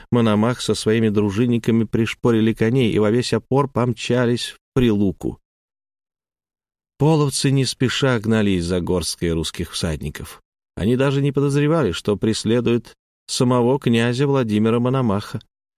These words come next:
Половецкие ханы рассчитывали взять весь небольшой городок Прилук. Кочевники, так же, как и русские, не предполагали, что неприятельское войско совсем близко. Половцы не знали, что весь город переполнен русскими воинами.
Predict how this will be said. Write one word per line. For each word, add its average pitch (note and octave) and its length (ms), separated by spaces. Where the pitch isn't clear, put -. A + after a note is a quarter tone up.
Половецкие A2 580
ханы A2 360
рассчитывали G#2+ 600
взять A2+ 360
весь F#2 320
небольшой F#2 520
городок G2+ 600
Прилук. G2+ 560
Кочевники, E3+ 720
так D#3+ 260
же, D3+ 140
как C3 280
и G#2 60
русские, C3+ 640
не B2+ 160
предполагали, C#3 720
что - 200
неприятельское F#2+ 840
войско G2 360
совсем F2 380
близко. D2+ 380
Половцы A#2 480
не A#2+ 140
знали, A2 460
что - 240
весь G2 320
город G2+ 440
переполнен G2 580
русскими F#2+ 420
воинами. D2 540